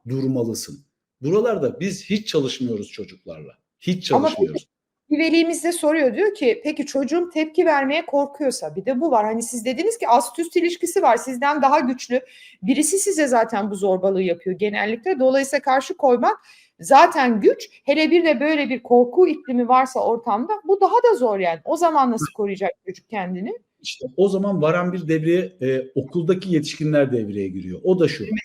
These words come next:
Speaker 1: izlemek. İzliyor muyuz? Biz bu çocuklardaki duygusal salınıma bakıyor muyuz? Ya çok neşeli bir çocuk örneğin.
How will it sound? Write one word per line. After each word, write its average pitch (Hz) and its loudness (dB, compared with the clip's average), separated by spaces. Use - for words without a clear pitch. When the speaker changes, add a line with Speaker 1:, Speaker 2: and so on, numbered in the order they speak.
Speaker 1:
izlemek. 139 -2
İzliyor 180 4
muyuz? 139 0
Biz 185 -6
bu 202 -4
çocuklardaki 185 -2
duygusal 160 -4
salınıma 160 -2
bakıyor 156 0
muyuz? 110 -2
Ya 196 -2
çok 240 0
neşeli 214 -2
bir 190 -8
çocuk 131 -6
örneğin. 127 -2